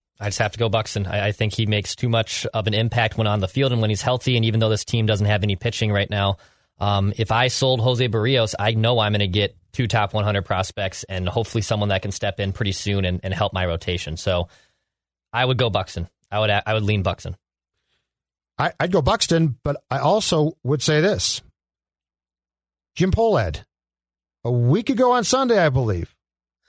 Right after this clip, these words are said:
Speaker 2: on the T R N Twins Radio Network, essentially said, "We can sign them both."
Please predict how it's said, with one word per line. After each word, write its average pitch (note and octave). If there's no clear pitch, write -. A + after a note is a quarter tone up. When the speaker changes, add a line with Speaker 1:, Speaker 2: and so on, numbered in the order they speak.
Speaker 2:
on E3+
the E3+
T B3
R A#3
N D3
Twins A3
Radio G#3
Network, E3+
essentially G3+
said, F3+
"We E3+
can E3+
sign D#3
them C3+
both." G#2+